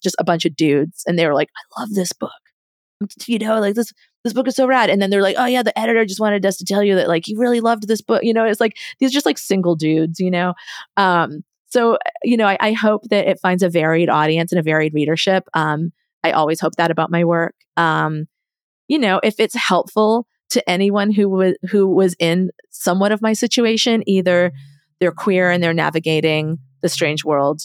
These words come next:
of, you know, I V F, or they have a uterus and they're wondering if they should put it to work or not before time runs out. You know, if it gives sort of inspiration or comfort or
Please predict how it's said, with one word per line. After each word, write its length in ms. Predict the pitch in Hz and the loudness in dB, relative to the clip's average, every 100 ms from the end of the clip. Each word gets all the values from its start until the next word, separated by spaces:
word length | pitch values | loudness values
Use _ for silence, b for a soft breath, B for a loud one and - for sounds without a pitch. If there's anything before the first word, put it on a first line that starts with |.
| - | -2
of, 300 | 151 143 151 - | 0 0 -4 -8
you 180 | 160 | -6
know, 160 | 147 - - | -4 -2 -2
I 120 | 151 | -2
V 180 | 151 165 | 0 2
F, 300 | 180 175 170 - | 2 0 -2 -2
or 560 | 160 156 147 147 151 - _ _ _ _ | 0 2 2 0 -2 -6 _ _ _ _
they 240 | - 165 165 | -2 0 0
have 180 | 180 | 0
a 60 | 170 | 2
uterus 340 | 170 175 180 | 2 2 0
and 100 | 170 | -2
they're 80 | 147 | -4
wondering 300 | 147 147 151 | -4 -2 -4
if 80 | 147 | -4
they 80 | 151 | -4
should 160 | - | -4
put 140 | - 226 | -4 -4
it 80 | - | -2
to 100 | 165 | -2
work 220 | 165 175 | -2 -2
or 80 | 185 | -2
not 260 | 180 180 | -2 -2
before 240 | - 180 185 | -4 -2 -2
time 340 | - 185 185 | 0 -2 0
runs 220 | 185 185 | -2 -2
out. 240 | 190 180 185 | 0 0 2
You 60 | |
know, 100 | 214 | 0
if 100 | 208 | 0
it 140 | 214 196 | -2 0
gives 400 | 214 208 208 - _ _ _ | 0 0 -4 -10 _ _ _
sort 140 | 226 | 0
of 80 | 202 | 0
inspiration 680 | - 185 - 175 165 - 165 | 0 -4 0 0 2 0 -2
or 80 | 151 | -2
comfort 420 | - 170 - 156 - | -2 -6 -2 -2 0
or 320 | 151 151 151 | 0 0 -2